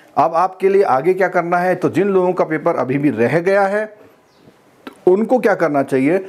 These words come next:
उनको अपने स्टडी को अभी से स्टार्ट कर देना चाहिए। कैसे? आप इनिशियली अपनी स्टडी का छोटा छोटा पार्ट स्टार्ट कीजिए, आधे आधे घंटे से शुरू कीजिए। और इस बार हम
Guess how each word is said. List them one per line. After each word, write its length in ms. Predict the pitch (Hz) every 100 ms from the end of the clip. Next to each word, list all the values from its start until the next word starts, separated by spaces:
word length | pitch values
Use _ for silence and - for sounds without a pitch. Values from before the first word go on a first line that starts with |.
| - -
उनको 380 | 147 185 190 214
अपने 720 | - - 143 175 185 190 170 170
स्टडी 460 | 180 - 156 156 175
को 240 | - 180 170 131
अभी 300 | 113 135 170
से 260 | - 185 139
स्टार्ट 680 | - - - 127 170 190
कर 160 | - 160
देना 260 | 147 147 143
चाहिए। 340 | 143 139 156 160
कैसे? 360 | 196 202 196 151 - - - _ 165
आप 240 | 214 233
इनिशियली 600 | 220 214 214 208 214 220 - - -
अपनी 300 | 165 220 226
स्टडी 320 | 220 190 170
का 200 | 165 196
छोटा 440 | 190 - 196 202
छोटा 300 | 202 175 170
पार्ट 300 | 165 156 143
स्टार्ट 320 | 139 - 127 123
कीजिए, 400 | 131 127 131 127 - - 151
आधे 320 | 170 185 208
आधे 260 | 185 175
घंटे 320 | 170 147 135 147
से 120 | 143
शुरू 260 | - 123
कीजिए। 440 | 117 113 90 101 95 - - -
और 260 | 151 160 196
इस 180 | 214 175
बार 260 | 160 143
हम 320 | 117 123 101